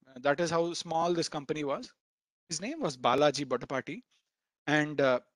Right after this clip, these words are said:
Tyagarajan Arunachalam, he's called, uh, lovingly as Tiger. These two leaders, uh, came and joined the C S R meeting. And I, I believe I, I, I, I imbibed a lot of traits from them,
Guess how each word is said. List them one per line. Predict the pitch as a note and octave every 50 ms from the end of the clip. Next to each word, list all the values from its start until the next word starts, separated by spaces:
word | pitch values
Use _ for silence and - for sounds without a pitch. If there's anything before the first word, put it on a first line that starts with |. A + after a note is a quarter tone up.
| _ _ _ _ _ _ _ _ _ _ _ _ _ -
Tyagarajan | - D3+ D#3+ F3 F3+ G3 F#3 F#3+ F#3 F3 - F3 E3 D3+
Arunachalam, | D3 D#3+ E3 D#3+ D#3 - - C#3 C3 B2 C3
he's | C#3+ C3 -
called, | - D#3 D3+ D3+ D3+ D3 C#3+
uh, | C3 C3 B2+ - - - - _ -
lovingly | C#3+ C3+ C3+ D3+ D3 D3 D3 D3
as | D3 C3+ - -
Tiger. | - C3 C3+ C3+ C3+ A2+ - _ _ _ _ _ _ _ _ _ _ _ _ _ _ _ _ _ _ _ _
These | C#3+ G#3 A#3+ -
two | - A#3+ A3+
leaders, | F#3+ F3 F#3+ F3 G3 E3+ C#3 C3+ C3 - D3
uh, | C3+ C3+
came | - - E3 E3 F3
and | E3+ D#3+
joined | C3+ D3 C#3 C#3+ D3 D#3 D3+ C#3
the | C#3
C | - - C#3+
S | D3 -
R | D3+ C3+ B2+
meeting. | B2 B2+ C3 C#3 - B2+ A2+ - _ _ _ _ _ _ _ _ _ _ _ _ _ _ _ _ _ -
And | - G3 A#3+ C#4 D4 C4 - - _ _ _ _ _ _ _ _ _ _ _ _ _ _ _ _ _ _ _ _ _ _ _ _ _ _ _ _ _ _ _ _ -
I, | B3 - - B3
I | B3
believe | A3 F3 A3 G#3+ B3 C#4 C#4+ C#4 B3
I, | A#3 A3 A3+ -
I, | G3 F#3+ G3+ - -
I, | G3 F#3+ G3 G3 _ -
I | F3+ D#3+ D#3+ D#3 D#3 C#3+ - - _ -
imbibed | - F3 F3+ F#3+ A3 G#3+ G#3+ G#3+ F#3 F3+
a | F#3
lot | E3 D#3+ E3+ F3 -
of | G3 E3+ - - _ _ _ -
traits | F3 E3+ F3+ G3 - - -
from | - - F3 E3+ D#3+ C#3
them, | D3 C#3 C#3+ D3+